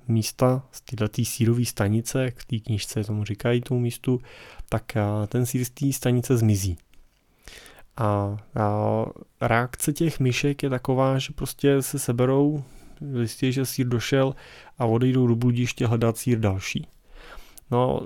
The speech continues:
ta reakce těch lidiček, toho Leně a Beňa, je taková, že vlastně,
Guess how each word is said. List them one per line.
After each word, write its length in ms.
ta 240
reakce 440
těch 280
lidiček, 540
toho 200
Leně 240
a 100
Beňa, 300
je 80
taková, 480
že 140
vlastně, 460